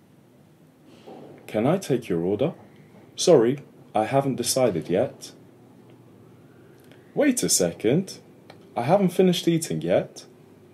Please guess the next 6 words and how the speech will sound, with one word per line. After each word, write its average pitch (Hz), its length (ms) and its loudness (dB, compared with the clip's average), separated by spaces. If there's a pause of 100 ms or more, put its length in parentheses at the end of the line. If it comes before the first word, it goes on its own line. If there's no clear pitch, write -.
(1500)
You 87 180 -2
haven't 180 440 0
washed 170 300 0
your 139 180 4
hands 131 360 -4
yet, 104 400 -4